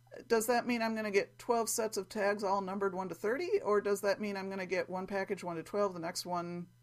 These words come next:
you know, thirteen to twenty-four, and then the next one only has, like, four? I don't know what that <laughs> means. So the only way I'm gonna find out is when I actually order these. Uh, I just, that cracked me up when I read it, and my son walked in the room at the same time. I said, "Let me read this to you, see if you can figure it out." And he goes, "Okay." And I said,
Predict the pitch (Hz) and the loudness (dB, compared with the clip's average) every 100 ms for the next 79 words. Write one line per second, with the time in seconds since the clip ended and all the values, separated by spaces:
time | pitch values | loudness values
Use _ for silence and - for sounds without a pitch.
0 | _ 170 151 151 151 190 175 - 180 170 | _ -8 -6 -6 -6 -6 -6 -6 -8 -6
1 | 170 165 156 156 156 - 170 156 - 175 | -6 -4 -4 -6 -8 -8 -8 -8 -4 -2
2 | 170 160 160 160 160 - - 165 160 - | -2 -4 -6 -6 -6 -6 -6 -4 -4 -6
3 | 165 165 160 - 175 214 - 269 427 427 | -6 -6 -6 -8 -6 -6 2 2 2 -2
4 | 359 330 370 370 - 339 320 440 - - | 0 2 4 2 2 0 0 -2 -4 -20
5 | - 539 - - - - - 320 - 320 | -16 -14 -14 -14 -16 -16 -12 -10 -4 -2
6 | 311 311 311 302 294 269 247 254 240 247 | 0 2 2 4 2 2 0 0 0 0
7 | 220 208 202 196 202 208 190 208 196 139 | 0 0 0 0 0 -2 0 0 0 -4
8 | - - - - - 214 247 269 254 - | -10 -16 -20 0 4 6 6 2 -2 2
9 | 320 - 254 247 - 247 240 202 190 208 | 2 4 0 -4 -4 -6 -4 -4 0 2
10 | 208 170 190 190 - 226 214 190 202 190 | 2 0 0 -2 -2 0 2 2 2 -2
11 | 190 196 - - 208 254 226 214 240 359 | -2 -6 -6 -8 -6 -6 -6 -6 -6 -6
12 | 440 427 294 214 - 175 170 - 392 359 | -2 0 0 -4 -4 -4 -2 -2 -2 -2
13 | 311 277 190 175 165 165 190 185 165 160 | -2 -2 0 0 0 0 -2 -4 -2 -4
14 | 165 262 - - - - - 233 233 240 | -4 -6 -10 -20 -20 -20 -12 -8 -6 -4
15 | 220 | -4